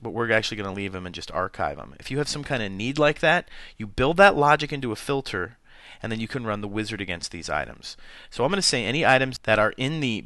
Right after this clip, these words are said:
being fixed stage, I want to archive those. I, again, go to the filtering menu,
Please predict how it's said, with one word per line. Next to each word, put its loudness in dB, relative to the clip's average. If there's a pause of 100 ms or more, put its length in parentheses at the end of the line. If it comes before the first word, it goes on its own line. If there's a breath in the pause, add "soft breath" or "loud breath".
(100)
being -2
fixed -2
stage, -2
I 4
want -2
to -8
archive 0
those. -10 (480 loud breath)
I, 0 (120)
again, 0 (100)
go -6
to -6
the -8
filtering -6
menu, -2